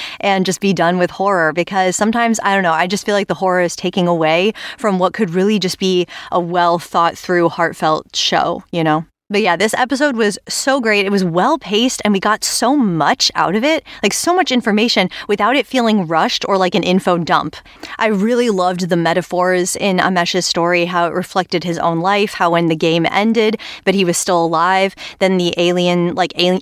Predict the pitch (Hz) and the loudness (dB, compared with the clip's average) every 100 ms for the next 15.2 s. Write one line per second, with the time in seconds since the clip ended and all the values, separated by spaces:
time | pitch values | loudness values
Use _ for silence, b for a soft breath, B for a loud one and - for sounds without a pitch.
0 | - 180 294 302 294 202 - 233 214 226 | -2 -2 0 2 2 0 -2 -2 0 0
1 | 220 170 165 185 180 175 185 - - - | 2 0 0 0 0 0 -2 -2 -2 0
2 | 175 196 - - 170 - - 170 160 160 | 2 0 -2 -2 -2 -4 -2 2 2 2
3 | 151 202 - - B B B 247 233 226 | 2 2 -2 -12 B B B -2 0 0
4 | 285 320 285 220 202 202 185 - 190 185 | 0 0 2 0 0 0 0 0 0 0
5 | 175 175 180 185 180 180 160 170 156 156 | 0 0 0 0 0 -2 -2 -2 -4 -4
6 | 156 160 - 262 269 285 240 262 359 - | -2 -2 -2 0 2 0 0 0 -2 -2
7 | 392 285 247 240 196 165 180 180 202 185 | 0 0 0 0 0 0 -2 0 0 2
8 | 190 - 180 180 180 175 175 196 175 - | 0 2 0 0 0 0 0 0 0 0
9 | 170 165 170 170 175 - B B - - | -2 0 0 0 0 -4 B B -10 -6
10 | 196 180 185 - - 180 160 160 190 - | 0 0 0 0 -2 -2 0 0 0 0
11 | 180 170 160 170 175 - 165 - 165 160 | -2 0 0 2 0 0 -2 -2 -4 0
12 | 185 180 175 175 165 160 156 185 220 - | 0 0 0 0 0 2 2 2 0 -10
13 | B B B - 190 185 190 196 185 - | B B B -2 0 0 -2 0 -2 0
14 | 214 - 175 320 311 180 175 170 175 170 | 0 0 -2 0 0 2 0 2 0 2
15 | 170 - | 0 -2